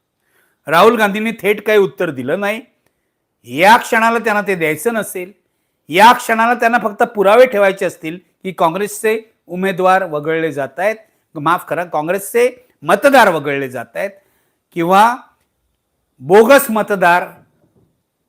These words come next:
ॲड केले जात आहेत, भर घातली जाते.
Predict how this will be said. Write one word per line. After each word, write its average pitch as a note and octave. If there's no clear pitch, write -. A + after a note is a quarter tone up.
ॲड F3+
केले E3
जात C#3+
आहेत, B2
भर D#3+
घातली C#3+
जाते. -